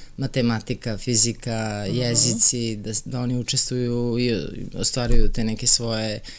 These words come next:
Speaker 1: e, pokazuju te svoje kvalitete na, na, na taj način, već i onim prosečnim pa i slabijim učenicima gledamo šta, gde bi njih mogli možda mo-,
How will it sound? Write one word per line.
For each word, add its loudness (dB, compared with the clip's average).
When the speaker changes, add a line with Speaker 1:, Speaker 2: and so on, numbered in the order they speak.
Speaker 1:
e, -4
pokazuju 0
te -2
svoje 0
kvalitete -4
na, -2
na, 0
na 0
taj 0
način, 2
već 4
i 2
onim 2
prosečnim 2
pa 0
i 4
slabijim 0
učenicima 0
gledamo -2
šta, -2
gde -2
bi 0
njih 4
mogli -2
možda -2
mo-, -2